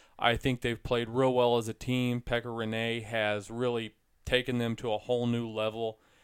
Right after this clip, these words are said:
And so they are sitting atop my playoff rankings. My co-number one is the Blues,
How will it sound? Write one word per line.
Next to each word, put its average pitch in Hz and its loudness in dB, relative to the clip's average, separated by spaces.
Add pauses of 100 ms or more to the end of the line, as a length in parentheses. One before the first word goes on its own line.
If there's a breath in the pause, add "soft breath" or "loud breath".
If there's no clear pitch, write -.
(300 soft breath)
And 120 0
so 117 -2
they 117 0 (160)
are 110 -2
sitting 113 -6
atop 110 0
my 104 -6
playoff 110 -2
rankings. 98 -8
My 117 -2
co-number 220 4
one 139 4
is 117 -4
the 113 -8
Blues, 113 -2